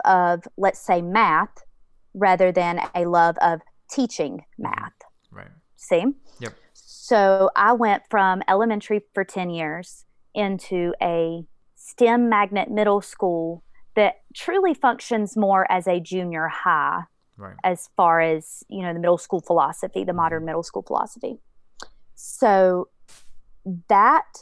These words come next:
Speaker 1: transition, everything about it was difficult. I didn't know anyone because, you know, P D days, they're elementary school people together, and then there's middle and high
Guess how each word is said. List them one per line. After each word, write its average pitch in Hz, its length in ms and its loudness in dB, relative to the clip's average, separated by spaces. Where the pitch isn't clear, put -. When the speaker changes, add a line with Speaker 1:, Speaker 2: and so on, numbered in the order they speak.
Speaker 1:
transition, 208 1120 -2
everything 214 760 0
about 180 340 2
it 95 160 -4
was 185 200 -6
difficult. - 720 -6
I 190 60 -2
didn't 180 340 -2
know 185 240 2
anyone 240 840 0
because, 196 440 -4
you 262 100 0
know, 180 140 2
P 277 240 -2
D 320 140 0
days, 226 480 0
they're 220 240 0
elementary 233 520 2
school 175 240 -6
people 170 320 -6
together, 175 580 0
and 240 140 0
then 240 160 0
there's 240 580 -4
middle 196 300 2
and 269 120 0
high 392 200 -2